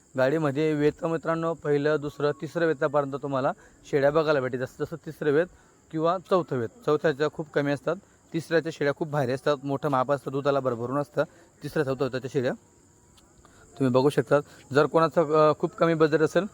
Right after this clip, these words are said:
तर, अ, त्यांनी फडकर पाठी घ्या किंवा मग लागवडीच्या शेळ्या घ्या, त्याच्यात देखील तुम्हाला, अ, कमी किमतीमध्ये तुम्हाला त्या शेळ्या वगैरे घ्यायला भेटतील.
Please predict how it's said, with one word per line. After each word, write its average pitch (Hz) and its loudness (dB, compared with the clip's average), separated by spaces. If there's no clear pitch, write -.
तर, 156 4
अ, - 2
त्यांनी 156 0
फडकर 143 2
पाठी 156 2
घ्या 143 2
किंवा 151 4
मग 151 2
लागवडीच्या 147 2
शेळ्या 156 4
घ्या, 139 -2
त्याच्यात 143 -2
देखील 143 -6
तुम्हाला, 147 4
अ, 135 0
कमी 151 0
किमतीमध्ये 147 -4
तुम्हाला 143 0
त्या 131 -2
शेळ्या 127 2
वगैरे 127 2
घ्यायला 151 4
भेटतील. 139 -2